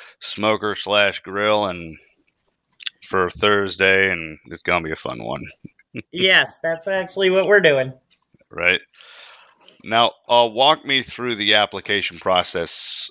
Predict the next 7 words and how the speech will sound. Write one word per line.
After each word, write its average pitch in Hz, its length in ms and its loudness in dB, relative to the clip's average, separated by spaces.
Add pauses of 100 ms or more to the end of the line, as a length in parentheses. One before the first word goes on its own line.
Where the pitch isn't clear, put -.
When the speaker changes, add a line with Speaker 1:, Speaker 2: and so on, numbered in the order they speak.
Speaker 1:
uh, 82 380 4 (360)
long 95 300 0
s-, - 160 -12 (220)
long 147 260 2
spread. 87 340 -6
<laughs> - 60 -10 (1120)
Speaker 2:
Okay. 226 260 0